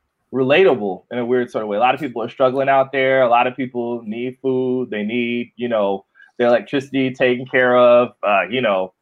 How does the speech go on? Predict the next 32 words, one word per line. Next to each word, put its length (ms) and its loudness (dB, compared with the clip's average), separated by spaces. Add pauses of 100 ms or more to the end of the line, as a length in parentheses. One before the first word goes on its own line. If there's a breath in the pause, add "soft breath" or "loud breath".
other, 420 0
other 200 0
stuff 340 0
going 240 2
on 320 2
in 80 -6
their 160 0
lives, 400 2
their 100 -6
rent 240 -4
and 80 -18
stuff. 260 0 (200 soft breath)
So 340 2 (140 soft breath)
it's 160 -2
very, 440 2
very 400 2
powerful 500 2
and 80 0
affecting 580 -2
to 80 -4
have 280 0
her 120 0
not 260 -2
just 200 -14
be 120 -8
this, 160 -8
like, 220 -6
black 260 -2
and 140 -4
white, 240 -2
like, 180 -8 (120)
mustache 540 0